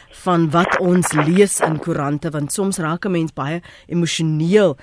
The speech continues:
maar ons verstaan nie noodwendig die pyn en lyding van ander as ons nie self in hulle sto-, skoel-, eh, stoene staan nie. Kobus, miskien met jou begin. Vertel my van die terugvoer wat julle van lede in spesifiek die landbousektor kry,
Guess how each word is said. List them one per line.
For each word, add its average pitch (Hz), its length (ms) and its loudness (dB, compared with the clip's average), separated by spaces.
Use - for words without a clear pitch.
maar 165 120 -4
ons 165 140 -2
verstaan 208 380 -2
nie 233 100 2
noodwendig 165 540 0
die 170 80 -6
pyn 170 320 0
en 165 120 0
lyding 151 360 -2
van 165 200 -8
ander 165 260 -2
as - 160 -10
ons 185 140 -6
nie 190 120 -4
self 160 400 -4
in 156 80 -6
hulle 143 140 -4
sto-, 156 280 -8
skoel-, 190 360 -6
eh, 147 180 -4
stoene 208 380 0
staan 139 320 -4
nie. - 120 -8
Kobus, 294 320 4
miskien 277 380 -2
met 214 160 2
jou 170 180 2
begin. 170 380 -2
Vertel 247 300 -6
my 269 140 -2
van 262 140 -4
die 220 160 -2
terugvoer 214 440 -6
wat 170 200 -4
julle 165 300 0
van 180 240 0
lede 160 480 0
in 190 280 2
spesifiek 185 460 -6
die 175 140 -2
landbousektor 160 920 -4
kry, 143 240 -6